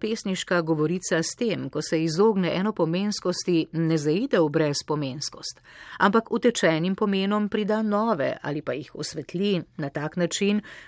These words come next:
da se nam zdi, kot da smo se jih prvič zavedli in da smo v siceršnji splošnosti, ki nas obdaja in jo živimo v vsakdanu,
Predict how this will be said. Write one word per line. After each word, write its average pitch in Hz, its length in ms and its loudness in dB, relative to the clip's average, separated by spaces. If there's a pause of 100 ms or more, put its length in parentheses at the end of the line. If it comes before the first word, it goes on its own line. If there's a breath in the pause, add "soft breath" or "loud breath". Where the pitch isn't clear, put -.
da 294 100 -2
se 302 160 2
nam 233 200 4
zdi, 220 260 0
kot 208 180 -2
da 202 80 4
smo 196 200 0
se 185 180 2
jih - 100 -6
prvič 190 380 2
zavedli 220 560 6
in 208 100 0
da 190 100 4
smo 185 280 4
v 160 160 4
siceršnji 147 720 -2
splošnosti, 180 800 2 (240 loud breath)
ki 185 120 0
nas 165 220 2
obdaja 160 640 4
in 170 160 0
jo 160 180 2
živimo 160 400 0
v 165 100 -2
vsakdanu, 185 640 4